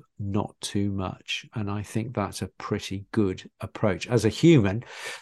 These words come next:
the doggy equivalent would be, let me see, I haven't thought about this, but it would be eat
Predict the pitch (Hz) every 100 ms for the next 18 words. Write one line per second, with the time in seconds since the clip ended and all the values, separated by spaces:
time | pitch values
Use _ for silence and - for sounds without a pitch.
0 | _ 123 98 156 160 143 123 - 127 107
1 | 101 107 120 113 - 107 101 - - _
2 | _ _ _ _ _ - 107 104 123 110
3 | 90 - 98 123 104 90 98 113 - 104
4 | - 123 120 117 110 107 - 180 185 -
5 | -